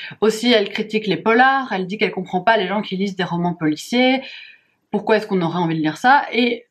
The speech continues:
en fait, je la trouvais parfois fort jugeante dans ses réflexions,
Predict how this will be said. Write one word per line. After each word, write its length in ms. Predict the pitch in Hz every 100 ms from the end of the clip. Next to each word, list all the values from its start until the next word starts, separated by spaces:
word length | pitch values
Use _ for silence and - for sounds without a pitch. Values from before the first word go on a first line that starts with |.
| _
en 140 | 226 247
fait, 240 | 359 254
je 160 | 180 220
la 120 | 220
trouvais 540 | 220 233 262 320 - -
parfois 440 | 220 - 277 - -
fort 320 | _ 277 294
jugeante 760 | 233 220 214 202 208 247 - _ _ - - - _ -
dans 640 | 185 233 269 269 277 277 269
ses 160 | -
réflexions, 600 | 220 226 220 196 - 160